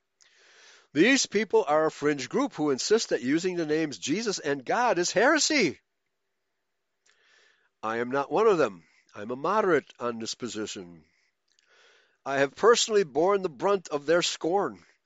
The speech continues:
I am a moderate on this issue as I understand that when unfamiliar terminology is used, the argument must be based on logic, not peremptory condemnation, which a lot of these sacred namers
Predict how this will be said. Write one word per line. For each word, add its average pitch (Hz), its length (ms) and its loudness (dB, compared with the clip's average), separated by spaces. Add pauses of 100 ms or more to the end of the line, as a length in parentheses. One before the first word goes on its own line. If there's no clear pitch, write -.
(480)
I 117 140 0
am 147 80 -2
a 170 40 2
moderate 208 420 4
on 160 180 0
this 160 180 -4
issue 165 300 -2
as 143 160 0
I 143 140 0
understand 160 580 -2
that 127 120 -4
when 139 460 -2
unfamiliar 190 640 -2
terminology 175 720 -4
is 135 200 -4
used, 175 480 2
the 135 140 -6
argument 190 420 0
must 165 220 -6
be 151 100 -4
based 135 360 -2
on 139 100 -4
logic, 190 540 -2 (360)
not 180 300 0
peremptory 180 640 0
condemnation, 170 880 0
which 123 200 -8
a 127 40 -6
lot 131 240 0
of 160 120 -2
these 143 180 -4
sacred 147 380 -4
namers 127 500 -4